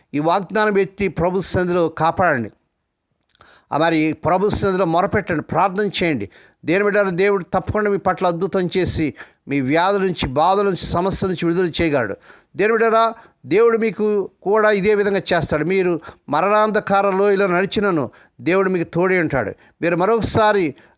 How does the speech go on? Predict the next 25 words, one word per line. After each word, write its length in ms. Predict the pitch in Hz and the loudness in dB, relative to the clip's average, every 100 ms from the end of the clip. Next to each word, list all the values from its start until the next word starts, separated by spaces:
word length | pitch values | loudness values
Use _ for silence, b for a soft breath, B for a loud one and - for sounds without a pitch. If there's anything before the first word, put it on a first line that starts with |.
| - | -2
ఆ, 180 | 151 | 0
లేచుటకు 760 | 156 156 214 254 214 208 165 139 | 2 2 2 2 0 -2 -2 -4
ఆయన 240 | - 175 175 | 0 0 0
మీకు 180 | 170 | 0
సహాయం 360 | 151 160 170 185 | 0 0 2 0
చేస్తాడు. 400 | 165 139 135 107 B B B | 0 -2 -2 -6 B B B
సమస్త 460 | - 170 196 - | -2 0 0 -2
కీడు 440 | 190 - 196 226 220 | -6 -4 -2 0 0
నుండి 300 | 214 190 131 B B - | 0 0 -2 B B -2
ప్రియ 180 | 185 | -2
ప్రభు 220 | 190 202 190 | 0 0 0
మిమ్మల్ని 280 | 180 170 160 | 0 -2 0
కాపాడుతాడు. 640 | 160 165 180 139 127 101 B B B | 0 2 0 0 -2 -4 B B B
ఆయన 180 | 160 180 | 0 2
మీ 140 | 170 | 0
దుఃఖమును 440 | 135 165 170 214 190 | 0 -4 -2 -2 0
సంతోషంగా 760 | - 190 - 233 - 202 185 | 0 -2 0 0 2 0 2
మార్చి 560 | 165 160 160 - 151 139 B B | 2 2 0 -2 -2 -4 B B
మిమ్మల్ని 260 | 143 147 147 | -2 0 2
ఆశీర్వదిస్తాడు. 680 | 160 - 147 123 - 101 87 b b - | 0 0 0 0 -2 -6 -8 b b -6
దేవుడి 320 | 135 175 170 | 0 0 2
మాటలు 360 | 160 165 165 160 | 2 0 0 -4
దీవించునుగాక. 720 | 160 190 170 165 139 120 110 | -2 -2 -4 -2 -2 -2 -6
ప్రార్థన 420 | - 143 160 160 | -4 -2 -2 -2
చేసుకుందామండి. 680 | 151 143 - 135 117 98 | -2 -2 -4 -4 -4 -6